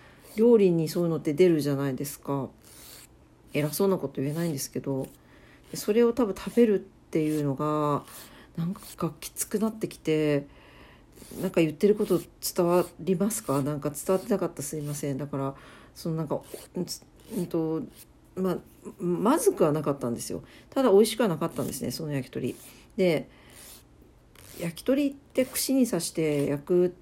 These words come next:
だけなんだけど、でも、本当に美味しい焼き鳥って、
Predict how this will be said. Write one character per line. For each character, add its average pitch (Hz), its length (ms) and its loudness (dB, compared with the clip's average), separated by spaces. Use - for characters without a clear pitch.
だ 160 120 -2
け 226 160 0
な 185 120 0
ん 143 60 -2
だ 131 80 -2
け 131 100 -6
ど、 143 200 2
で 160 100 0
も、 147 380 0
本 320 220 6
当 392 180 4
に 370 80 2
美 381 60 4
味 381 100 4
し 359 160 4
い 349 40 8
焼 330 220 0
き - 20 -20
鳥 320 200 -2
っ - 20 -8
て、 220 560 2